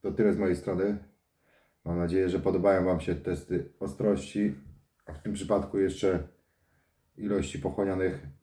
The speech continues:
Jeżeli chodzi o kalorie, było tutaj gdzieś mniej więcej dwa, dwa i pół tysiąca kalorii, licząc, że każda zupka ma sześćset kalorii.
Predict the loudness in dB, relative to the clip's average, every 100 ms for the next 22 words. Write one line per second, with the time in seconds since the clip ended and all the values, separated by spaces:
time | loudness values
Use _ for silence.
0 | _ _ _ _ _ _ _ _ _ _
1 | -2 4 4 6 6 6 6 6 6 6
2 | 6 4 4 2 2 2 -2 0 2 2
3 | 2 2 2 4 2 4 4 4 4 0
4 | 0 -2 0 4 4 4 2 -8 _ _
5 | _ -20 -20 -20 -4 0 2 2 2 4
6 | 4 4 2 0 0 0 0 -2 0 4
7 | 6 8 6